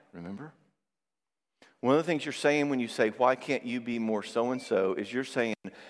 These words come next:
"I want this to feel good again. This feels bad, and I want it to feel good again." Okay? To a large degree, your spouse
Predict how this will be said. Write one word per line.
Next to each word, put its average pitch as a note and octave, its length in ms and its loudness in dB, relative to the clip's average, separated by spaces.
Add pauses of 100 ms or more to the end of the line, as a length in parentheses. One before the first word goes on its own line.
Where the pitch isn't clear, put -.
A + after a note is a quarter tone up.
(160)
"I F3+ 200 2
want F#3+ 320 0
this D#3+ 220 -2
to D#3 80 -10
feel D#3 420 0
good F3+ 420 0
again. C#3 800 0 (840)
This F3 160 -6
feels F3 200 0
bad, E3+ 560 6
and C#3 140 0
I - 20 6
want D#3+ 240 2
it D3 40 -8
to - 40 -16
feel D3 120 -8
good C#3 240 0
again." F#2 520 -4 (1200)
Okay? F#3+ 400 0 (400)
To D#3 100 0
a - 20 4
large D#3 460 2
degree, D#3+ 720 0 (220)
your C#3 200 -2
spouse C#3 720 2